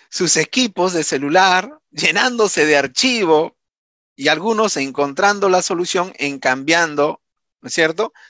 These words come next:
Cambiando la memoria para aumentar la capacidad de guardar archivos. Otros, utilizando su WhatsApp web para descargar ficheros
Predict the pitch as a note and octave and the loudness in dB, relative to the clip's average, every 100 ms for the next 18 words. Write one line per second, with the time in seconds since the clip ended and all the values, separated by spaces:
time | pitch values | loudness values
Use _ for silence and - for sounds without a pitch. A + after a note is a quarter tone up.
0 | - C#3 C3+ D3+ D#3 E3 E3+ E3+ E3 D#3+ | -4 -2 0 -2 0 0 0 0 -2 0
1 | D3 D3 D3+ - _ _ _ - D3 C#3+ | 0 0 -6 -10 _ _ _ -2 2 2
2 | C3 A#2+ C3 C3 B2 A#2+ - G#2 - A#2 | -2 -2 0 0 0 -2 -2 -6 -4 -4
3 | A2+ G#2 F#2+ G2 F#2 F2+ - E2+ F2 - | -2 -4 -8 -8 -8 -10 -12 -14 -16 -20
4 | - _ - - - - - _ _ - | -20 _ -20 -20 -20 -20 -20 _ _ 2
5 | A3+ - F#3 A3+ - - _ _ _ - | 2 4 2 0 -4 -16 _ _ _ -10
6 | C#3 D3 C#3+ C3+ G3+ G3+ G3 - C3+ B2 | -10 -6 -2 0 0 0 -4 -2 0 0
7 | - F#3+ - E3+ A3+ A3 _ _ _ _ | 0 -2 -2 2 4 4 _ _ _ _
8 | _ _ F3 D#3+ D#3 D3+ - - C#3 C#3 | _ _ 2 4 2 0 -6 -4 -4 0
9 | A3 C4 A3+ G3+ D#3 A#3 G#3 D3+ F3 - | 2 2 -2 -8 -2 2 4 2 0 -8
10 | - - | -16 -20